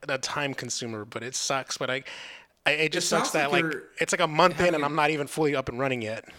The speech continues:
Speaker 2: Yeah, it sounds like you're having a good time doing it, though. It's like, uh, it's almost a hobby on itself, right? Like, it's
Speaker 1: Yeah.
Speaker 2: like, it's the kind of stuff that P C players get into as well. And it,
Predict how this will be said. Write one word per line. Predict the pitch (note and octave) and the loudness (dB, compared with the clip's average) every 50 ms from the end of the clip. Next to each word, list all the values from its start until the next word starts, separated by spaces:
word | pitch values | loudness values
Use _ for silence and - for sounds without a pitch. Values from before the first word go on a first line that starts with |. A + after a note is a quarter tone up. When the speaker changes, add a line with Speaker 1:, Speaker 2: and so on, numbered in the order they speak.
| - - - _ _ - _ - | -20 -20 -20 _ _ -20 _ -16
Speaker 2:
Yeah, | - E3 E3+ D#3 - | -10 -8 -6 -6 -6
it | D3 D3 | -6 -6
sounds | - A3 A3+ A#3 | -6 -6 -4 -4
like | A3 D#3+ | -4 -4
you're | B2+ | -4
having | A#2+ B2 A#2 A#2 A2 | -4 -6 -6 -6 -8
a | G2+ | -8
good | G2 F#2+ F2 - | -8 -10 -12 -10
time | - G2+ A#2+ A#2+ G#2+ | -10 -8 -8 -6 -6
doing | G2 G2 F#2 F2 | -6 -8 -8 -8
it, | E2+ E2 F2 | -8 -8 -8
though. | F2+ F#2 F#2 F#2 | -8 -6 -6 -8
It's | F2+ - | -8 -8
like, | A#2+ G#2+ - | -10 -8 -8
uh, | A2 A#2 A#2+ B2 | -6 -6 -6 -6
it's | B2 - | -6 -8
almost | C#3+ C#3 C#3 C#3+ C#3 C3 - C3 | -6 -6 -6 -6 -6 -8 -6 -8
a | A2+ | -10
hobby | - - - A2+ A2+ A2 A2 G#2 G#2 | -10 -8 -8 -8 -6 -6 -6 -6 -6
on | G2+ G2+ G2 | -8 -8 -10
itself, | F#2 - - - - A2+ G#2+ F#2 E2+ - - | -10 -10 -12 -8 -6 -6 -6 -6 -8 -10 -10
right? | F2 F2 F2+ F2 | -10 -10 -10 -10
Like, | F2 F2 | -12 -12
it's | - D3+ | -6 0
Speaker 1:
Yeah. | D#3 D#3 D3 C#3 B2+ A#2 A#2 | 4 4 6 6 4 2 0
Speaker 2:
like, | A2+ A2 - - - - - - - - - - - - | -2 -4 -6 -10 -12 -16 -20 -20 -20 -20 -20 -20 -14 -12
it's | C3 B2+ - | -12 -6 -6
the | G3 | -4
kind | G3 A3+ A#3 G#3+ | -2 0 0 0
of | - | -2
stuff | - F#3 F3 - | -2 -4 -4 -4
that | D#3 C3+ - - - | -6 -10 -10 -10 -12
P | B2+ B2+ C3+ | -8 -8 -8
C | C3+ - - B2 G#2+ G#2 | -8 -8 -6 -6 -6 -6
players | G2 - G#2+ G2+ F#2+ F#2 F2+ - | -8 -6 -6 -6 -4 -4 -6 -6
get | - G#2 F#2+ | -6 -6 -6
into | F#2+ G2 G2+ G2+ - - F2+ F2 | -4 -6 -8 -8 -10 -10 -10 -10
as | E2 - - | -10 -10 -10
well. | G2+ F#2+ F#2 F2 F2 | -8 -8 -6 -6 -6
And | F#2 G2+ A2 | -6 -6 -6
it, | A2 | -8